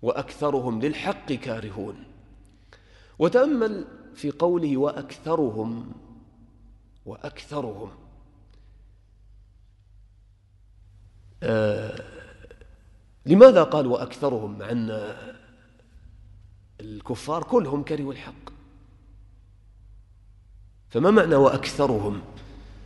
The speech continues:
هذه الكلمة الإخوة يمكن أن تكون على ظاهرها فتكون الآية عامة، "بل جاءهم بالحق"، فالحديث للناس كلهم،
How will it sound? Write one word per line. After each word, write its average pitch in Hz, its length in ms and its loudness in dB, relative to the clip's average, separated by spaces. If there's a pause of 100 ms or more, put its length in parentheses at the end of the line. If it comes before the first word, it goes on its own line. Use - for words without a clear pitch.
(840)
هذه 254 280 10
الكلمة 151 420 4
الإخوة 104 440 -10 (1400)
يمكن 226 480 2 (1080)
أن 180 200 2
تكون 185 460 2
على 170 200 0
ظاهرها 131 600 2
فتكون 180 560 -2
الآية 139 340 -2
عامة، 107 680 -4 (920)
"بل 120 240 2
جاءهم 143 520 2
بالحق"، 135 500 -4 (1700)
فالحديث 156 640 -4
للناس 165 420 0
كلهم، 117 420 0